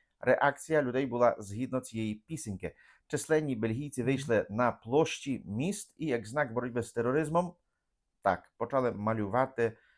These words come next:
Speaker 1: квіти, сердечка і, м, love and peace, такі по-, м, пацифістські, е, символи, гасла. Е, подібно було в Парижі,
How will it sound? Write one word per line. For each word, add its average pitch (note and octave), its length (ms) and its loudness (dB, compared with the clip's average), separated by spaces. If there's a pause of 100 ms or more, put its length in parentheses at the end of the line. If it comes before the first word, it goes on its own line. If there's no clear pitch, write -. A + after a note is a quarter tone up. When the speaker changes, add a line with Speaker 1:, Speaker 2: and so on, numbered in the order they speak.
(240)
Speaker 1:
квіти, F#3 400 -4
сердечка A#2 800 -2
і, B2 300 -6 (200)
м, F#2+ 180 -10 (280)
love B2+ 360 4 (140)
and G2+ 380 -6
peace, G2+ 440 -6
такі A2+ 340 -8
по-, G#2+ 240 -12 (120)
м, G2 420 -6
пацифістські, G#2+ 720 -8 (480)
е, F#2+ 180 -2
символи, G2 540 2
гасла. A2 560 -2 (1080)
Е, B2+ 100 4
подібно C#3+ 360 0
було G#2+ 280 4
в - 120 -10
Парижі, C3 840 2